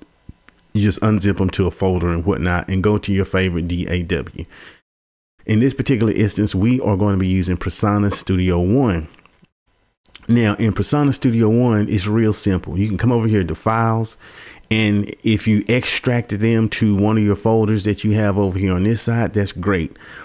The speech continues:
But why go through that trouble? All you have to do is come up to Song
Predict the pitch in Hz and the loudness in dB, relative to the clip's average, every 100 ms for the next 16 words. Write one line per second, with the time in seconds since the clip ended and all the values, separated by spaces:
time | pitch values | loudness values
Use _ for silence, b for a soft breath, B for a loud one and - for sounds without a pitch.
0 | B B 90 131 117 - _ _ _ - | B B 0 2 0 -4 _ _ _ -2
1 | 120 110 110 104 95 90 - 95 73 67 | 0 2 0 2 0 0 0 -2 -2 -6
2 | - B B B B _ - 117 127 123 | -12 B B B B _ -2 2 4 2
3 | 113 104 101 117 110 - - 110 107 98 | 0 0 2 4 2 0 -2 2 2 0
4 | - - 101 85 - 104 113 117 123 120 | -4 -2 0 0 0 0 2 2 0 -4